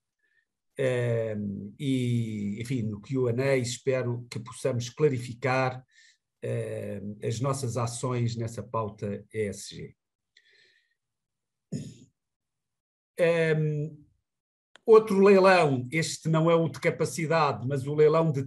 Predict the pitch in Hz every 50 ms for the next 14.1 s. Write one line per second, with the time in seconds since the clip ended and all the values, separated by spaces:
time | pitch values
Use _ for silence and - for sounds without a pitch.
0 | - - 175 170 175 165 156 127 131 151 156 131 120 - - 165 156 143 127 113
1 | 98 82 - _ _ _ _ _ _ _ _ _ _ _ _ _ _ _ _ _
2 | _ _ _ _ _ - 151 147 143 135 131 131 127 123 123 123 117 113 110 110
3 | 107 104 104 101 92 87 80 - - _ _ - - 123 160 156 156 151 139 -
4 | - 139 120 156 160 151 156 151 135 120 113 151 165 156 139 127 113 101 92 98
5 | - _ _ _ _ - 156 175 170 160 - - 120 123 190 190 180 160 143 113
6 | 139 135 127 117 - - 117 113 107 107 107 117 127 147 160 156 - _ _ _
7 | _ _ _ _ _ _ _ _ _ _ _ _ _ - 208 185 - - - 185
8 | 165 156 156 135 123 180 196 185 170 156 135 117 98 - - - - - - -
9 | _ _ _ - 135 131 131 123 120 120 110 107 104 - - _ _ _ 113 131
10 | 143 135 127 120 - 139 147 160 160 - - 202 185 185 185 185 170 165 160 175
11 | 185 196 190 175 160 139 123 117 120 123 139 151 151 143 143 139 123 117 - -
12 | - - - _ - 113 110 117 135 165 175 170 147 135 147 180 190 - - -
13 | - - - 110 113 131 143 143 135 123 143 131 120 120 139 143 131 131 - -
14 | - -